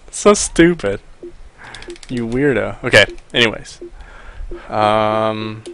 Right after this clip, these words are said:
when was this? This is in. No, it's not. That's old. Why do I, I?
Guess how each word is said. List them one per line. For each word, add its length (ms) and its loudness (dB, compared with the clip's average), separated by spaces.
when 160 4
was 180 4
this? 440 0
This 240 -6
is 120 -6
in. 240 -2
No, 140 2
it's 140 -6
not. 160 -12
That's 180 0
old. 320 2
Why 160 2
do 60 2
I, 260 2
I? 40 -10